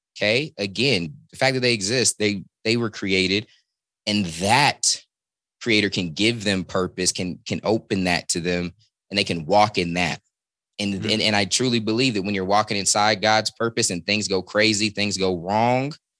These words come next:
Speaker 1: you can run back to the creator for provision, right? Through prayer. And you, and you can see miracles. You can see, you can walk on water. You can see the Red Sea open in whatever area you need in your life when you are wrapping your life around God's will.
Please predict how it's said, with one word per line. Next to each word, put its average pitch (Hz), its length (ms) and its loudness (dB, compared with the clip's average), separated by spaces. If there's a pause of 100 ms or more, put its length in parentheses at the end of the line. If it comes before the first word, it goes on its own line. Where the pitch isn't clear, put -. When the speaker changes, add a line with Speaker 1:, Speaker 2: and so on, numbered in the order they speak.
(480)
Speaker 1:
you 101 100 -4
can 98 120 -2
run 110 260 2
back 117 280 2
to - 100 0
the 95 100 -4
creator 82 600 0 (140)
for 104 100 -2
provision, 87 640 0 (240)
right? 98 340 2
Through 98 160 -4
prayer. 90 460 0
And 78 140 -4
you, 92 160 -4
and 104 80 -2
you 101 60 -6
can 117 120 -2
see 160 220 0
miracles. 107 520 2
You 101 60 -2
can 110 140 -4
see, 113 320 0 (220)
you 117 80 -4
can 107 160 0
walk 123 240 4
on 123 180 4
water. 113 380 4
You 98 160 -4
can 107 180 -4
see 120 420 0 (540)
the 101 100 -2
Red 123 320 4
Sea 131 440 0 (360)
open 117 360 2
in 101 160 0
whatever 120 240 4
area 120 160 4
you 113 60 0
need 117 120 0
in 110 60 0
your 101 120 0
life 107 300 0
when 101 100 -6
you 110 140 2
are 90 120 4
wrapping 98 440 0
your 95 80 0
life 92 220 0
around 82 340 -4
God's 87 400 2
will. 80 400 0